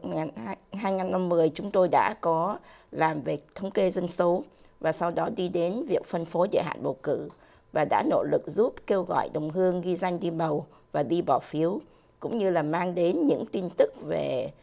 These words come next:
ờ, các ứng cử viên trong các cuộc bầu cử tại Virginia và tại khắp nơi. Ờ,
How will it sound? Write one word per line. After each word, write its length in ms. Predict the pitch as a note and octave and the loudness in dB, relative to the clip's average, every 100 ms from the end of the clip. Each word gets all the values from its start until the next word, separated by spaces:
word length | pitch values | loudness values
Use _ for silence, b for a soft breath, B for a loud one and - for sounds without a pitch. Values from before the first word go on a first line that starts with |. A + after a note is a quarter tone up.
| b b b b | b b b b
ờ, 80 | C#3+ | -8
các 260 | - A#3 - | -4 -4 -2
ứng 160 | F#3+ A#3 | -2 -2
cử 160 | D#3+ | -4
viên 340 | C3+ E3 F#3 F#3 - _ | 0 4 4 2 -10 _
trong 180 | - F3+ | -4 -2
các 160 | E3+ - | -2 0
cuộc 180 | - - | 2 2
bầu 160 | D3+ - | -2 -2
cử 240 | D3 B2 - _ _ - | -2 -2 -6 _ _ -4
tại 220 | D3+ D#2 | -2 -2
Virginia 560 | C3+ C#3+ E3 E3+ F3 F3 E3+ - b b | -2 -4 -4 -4 -2 -4 -8 -12 b b
và 120 | D3 D3 | -10 -6
tại 200 | - - | -6 -6
khắp 160 | G3+ | -4
nơi. 300 | B3 F#3 E3+ - b b b _ | 2 2 2 -2 b b b _
Ờ, 200 | - E3+ | -10 -8